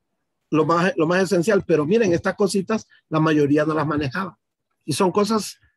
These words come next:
sencillas, que no llevan, pero sencillas que nos hacen hacer trabajos más excelentes. Entonces,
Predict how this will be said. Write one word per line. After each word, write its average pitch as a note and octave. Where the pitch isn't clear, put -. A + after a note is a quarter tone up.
sencillas, -
que F3
no F3
llevan, G#3
pero A3+
sencillas G3
que F#3+
nos D#3+
hacen F3
hacer F3
trabajos F3
más D#3+
excelentes. C3+
Entonces, A#3